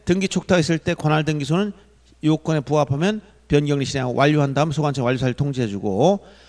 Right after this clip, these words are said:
소관청이 등기 완료 통지를 접수한 날부터 며칠 이내 소유자한테 통지를 하겠지? 십오 일 이내. 그냥 한번 겹친 문제예요. 그다음 육 번 문제입니다. 축척 변경 옳은 걸 찾아라.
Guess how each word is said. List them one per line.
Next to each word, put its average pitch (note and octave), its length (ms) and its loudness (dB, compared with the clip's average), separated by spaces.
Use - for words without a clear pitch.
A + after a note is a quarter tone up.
소관청이 D3+ 680 -2
등기 D#3 180 0
완료 C3+ 240 4
통지를 E3 220 2
접수한 D3+ 360 0
날부터 C#3+ 240 -2
며칠 D#3+ 280 2
이내 E3 100 4
소유자한테 D3+ 400 0
통지를 D3 300 6
하겠지? G3 380 6
십오 C#3+ 580 8
일 C3 80 10
이내. F#2 300 2
그냥 A2 160 -6
한번 C#3+ 220 0
겹친 D3 360 -2
문제예요. G#2+ 300 -4
그다음 D3+ 360 6
육 G3+ 180 6
번 G#3+ 180 6
문제입니다. D3 360 2
축척 G#3 480 -2
변경 F3 380 4
옳은 D#3 200 2
걸 C#3 140 2
찾아라. A2 520 -6